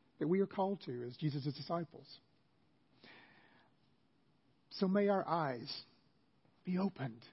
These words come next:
to see as blind Bartimaeus did. May we make it our prayer every day, "Lord, I want to see. I want to have your heart.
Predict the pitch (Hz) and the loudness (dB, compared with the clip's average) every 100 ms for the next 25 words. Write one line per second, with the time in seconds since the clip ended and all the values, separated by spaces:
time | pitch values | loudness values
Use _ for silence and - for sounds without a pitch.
0 | _ _ _ _ 147 - - 233 180 127 | _ _ _ _ -12 -6 4 4 4 0
1 | 110 - _ _ 175 147 170 180 180 165 | -8 -20 _ _ -4 0 2 2 2 4
2 | 165 170 156 170 139 - - - - _ | 4 6 4 4 0 -6 -16 -18 -20 _
3 | _ _ _ _ - - 196 240 233 254 | _ _ _ _ -12 4 8 8 8 4
4 | 240 220 208 190 180 165 160 180 160 147 | 4 2 2 4 4 4 2 2 2 2
5 | 143 139 - _ _ _ - _ _ _ | 2 0 -6 _ _ _ -20 _ _ _
6 | - 190 202 202 185 - 220 220 143 - | -4 -2 0 0 0 -2 0 0 -2 -6
7 | _ _ _ _ _ _ _ _ _ _ | _ _ _ _ _ _ _ _ _ _
8 | _ _ _ _ 160 214 214 170 220 202 | _ _ _ _ 0 4 4 4 2 2
9 | 202 165 - | 0 -2 -8